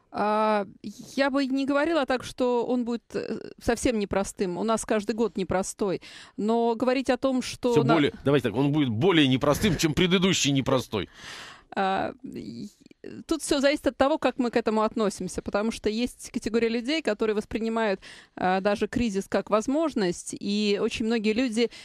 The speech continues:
Speaker 1: перестраивают себя и свою жизнь, и свою деятельность, исходя из этой возможности.
Speaker 2: Мгм.
Speaker 1: Есть, конечно, категория людей, которые всегда считают,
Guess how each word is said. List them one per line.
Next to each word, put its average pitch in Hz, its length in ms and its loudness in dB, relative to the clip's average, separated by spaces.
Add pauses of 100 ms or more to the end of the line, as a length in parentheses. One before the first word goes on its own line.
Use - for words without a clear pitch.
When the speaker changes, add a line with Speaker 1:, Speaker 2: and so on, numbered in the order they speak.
(120)
Speaker 1:
перестраивают 226 720 2
себя 214 380 0
и 202 100 2
свою 214 360 0
жизнь, 233 420 -4
и 196 560 0
свою 214 300 -2
деятельность, 226 720 -2
исходя 226 420 0
из 208 260 -4
этой 226 220 0
возможности. 208 800 -2 (120)
Speaker 2:
Мгм. 101 260 -6
Speaker 1:
Есть, 226 260 -2
конечно, 247 400 0
категория 240 400 0
людей, 233 320 0
которые 226 400 0
всегда 220 380 -4
считают, 220 540 0